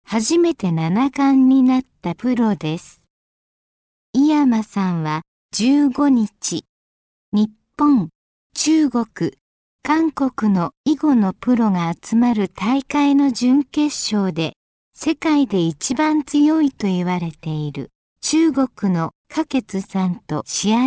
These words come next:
合をしました。日本棋院によると、井山さんは途中までは負けていて苦しい試合でしたが、最後に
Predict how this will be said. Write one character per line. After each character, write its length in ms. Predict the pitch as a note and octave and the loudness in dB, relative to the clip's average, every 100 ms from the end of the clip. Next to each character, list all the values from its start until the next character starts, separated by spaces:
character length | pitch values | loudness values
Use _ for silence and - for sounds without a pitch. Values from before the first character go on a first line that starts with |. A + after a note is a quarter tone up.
| C4 | 2
合 60 | B3+ | 2
を 80 | B3+ | -2
し 240 | - F#3+ | -4 -2
ま 140 | F#3 | -4
し 180 | F#3 - | -6 -8
た。 180 | - D3+ _ _ _ _ _ _ _ _ _ _ - | -8 -10 _ _ _ _ _ _ _ _ _ _ -2
日 160 | G#3 G#3+ | 0 2
本 280 | B3+ D#4 D4+ | 2 0 -2
棋 240 | - D4+ | -4 0
院 260 | D#4+ D#4 A#3+ | 2 4 4
に 140 | F#3 | 2
よ 100 | E3 | 0
る 140 | F3+ F#3 | -4 -6
と、 320 | - F3 F3 _ _ _ - | -4 -6 -6 _ _ _ 0
井 160 | C#4 | 2
山 320 | D4+ C#4+ A#3 G#3+ | 2 2 2 -2
さ 280 | - G3 | -4 -2
ん 120 | F3 D#3 | -2 -2
は 220 | D#3 E3 _ _ - | -4 -8 _ _ -6
途 160 | F#3+ | -6
中 380 | - - D4+ D#4 | -6 -4 0 2
ま 240 | D4 D4+ | 4 2
で 160 | B3+ G#3+ | 0 0
は 120 | E3+ | 0
負 180 | D#3 E3 | -2 -4
け 180 | - A#3 | -4 -4
て 180 | A3+ A#3+ | 0 0
い 100 | G#3+ | -2
て 340 | - G3 - _ | -4 -4 -4 _
苦 320 | - G#3 B3+ D#4 | -6 -2 0 0
し 320 | - E4 D#4 | -2 0 0
い 40 | |
試 320 | - - F#3 | -2 -4 -2
合 300 | F#3+ A#3 A#3+ | 0 0 0
で 160 | G#3 G#3 | 0 -6
し 100 | - | -6
た 200 | - F3+ | -6 -6
が、 260 | D#3+ D3 C#3 _ _ _ _ | -4 -6 -8 _ _ _ _
最 400 | - A#3+ C#4 C4+ | -8 -2 0 0
後 180 | G#3 G#3 | 0 0
に 260 | E3 D#3 | 0 -6